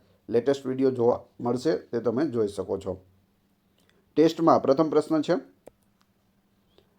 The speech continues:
દિલ્હીના નવા મુખ્યમંત્રીનું નામ જણાવો.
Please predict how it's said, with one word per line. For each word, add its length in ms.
દિલ્હીના 580
નવા 280
મુખ્યમંત્રીનું 760
નામ 280
જણાવો. 480